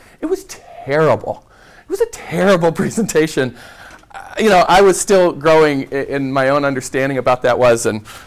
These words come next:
uh, I ditched the whole thing and completely redid it. But I gotta say, this is the one thing that sort of, um, got me,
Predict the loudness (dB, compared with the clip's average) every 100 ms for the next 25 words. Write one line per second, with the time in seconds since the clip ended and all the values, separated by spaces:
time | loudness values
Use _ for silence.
0 | -4 2 4 6 4 2 0 -2 0 -2
1 | 0 -2 0 -2 0 -2 0 -4 -6 -8
2 | -8 -8 -6 -6 -6 -6 -4 0 0 0
3 | -4 -6 0 2 4 2 0 0 -2 -4
4 | -2 0 0 0 -2 -4 -4 -4 -6 -8
5 | -2 0 0 -2 -4 -4 -2 -2 -6 -12
6 | _ -10 -8 -6 -6 -4 -4 -6 -8